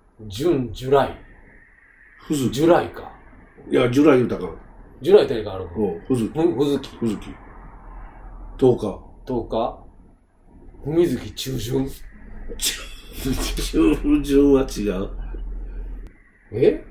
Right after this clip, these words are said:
Speaker 2: 十日。
Speaker 1: 十日？
Speaker 2: 十日なんかいい。十日は十日やろな。
Speaker 1: 十日は十日やな。でも、だから三十日なんかは晦日じゃの。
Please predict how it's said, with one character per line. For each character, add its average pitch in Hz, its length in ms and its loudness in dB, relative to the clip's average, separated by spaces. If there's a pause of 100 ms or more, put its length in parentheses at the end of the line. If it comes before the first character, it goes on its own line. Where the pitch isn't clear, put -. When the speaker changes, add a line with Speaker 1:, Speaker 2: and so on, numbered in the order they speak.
(120)
Speaker 2:
十 117 180 2
日。 - 340 -6
Speaker 1:
十 117 80 -6 (200)
日？ - 320 2 (1120)
Speaker 2:
十 113 100 -2
日 120 80 2
な 117 80 6
ん 104 80 6
か 95 100 -2
い - 40 0
い。 104 140 -4 (840)
十 135 140 2
日 151 120 0
は 139 80 2
十 131 160 2
日 113 120 -4
や - 40 -8
ろ - 60 -10
な。 - 0 -
Speaker 1:
十 135 80 0 (100)
日 156 120 6
は 165 160 -2
十 143 180 0
日 135 60 -6 (160)
や 101 100 -4
な。 - 180 -8 (240)
で 151 60 0
も、 135 180 2
だ 135 120 6
か 123 120 0
ら 120 80 2
三 175 380 4
十 185 120 2
日 127 360 -4
な 113 100 -6
ん - 20 -10
か 110 140 -2
は 117 240 2
晦 120 260 -2
日 120 200 0
じ 113 80 -2
ゃ 101 80 -4
の。 95 100 -10